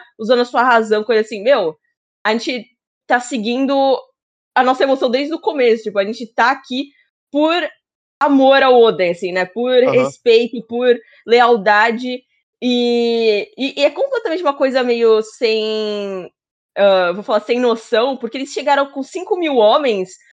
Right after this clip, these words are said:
Speaker 1: contra trinta mil do, tipo, se não o pirata mais forte do mundo atualmente, mas um dos, né, tipo, o, o, o do Kaido, assim, porque, né,
Speaker 2: Aham.
Speaker 1: se já Kaido e Big Mom, e, não, e tem o Big Mom também, tem os dois, entendeu?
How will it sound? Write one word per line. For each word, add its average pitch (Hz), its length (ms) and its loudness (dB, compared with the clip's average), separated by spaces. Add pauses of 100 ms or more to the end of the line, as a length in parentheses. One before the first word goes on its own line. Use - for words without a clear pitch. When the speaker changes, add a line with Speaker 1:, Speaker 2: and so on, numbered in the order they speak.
(140)
Speaker 1:
contra 302 260 -2
trinta 359 480 -2
mil 277 320 -2
do, 233 140 -6
tipo, 269 560 -8 (260)
se 285 200 -12
não 349 260 -2
o 359 80 -8
pirata 262 400 0
mais 226 180 0
forte 226 240 -6
do 220 80 -4
mundo 220 240 -2
atualmente, 190 680 0
mas 202 360 -2
um 277 180 -2
dos, 220 380 -2
né, 170 240 -6
tipo, 170 280 -16
o, 165 220 -10
o, 175 440 -6 (440)
o 170 680 -2
do 185 180 -6
Kaido, 185 420 0
assim, 156 420 -6
porque, - 280 -8
né, 156 100 -2
Speaker 2:
Aham. 139 220 0
Speaker 1:
se - 180 -14
já 160 100 -4 (160)
Kaido 170 160 -4
e - 40 -10
Big 156 160 -4
Mom, 151 100 -12
e, 262 140 2
não, 330 120 -2
e 480 100 4
tem 523 120 4
o 587 40 0
Big 539 200 2
Mom 294 180 4
também, 262 200 0
tem - 100 0
os 339 180 2
dois, 277 340 2
entendeu? 214 500 0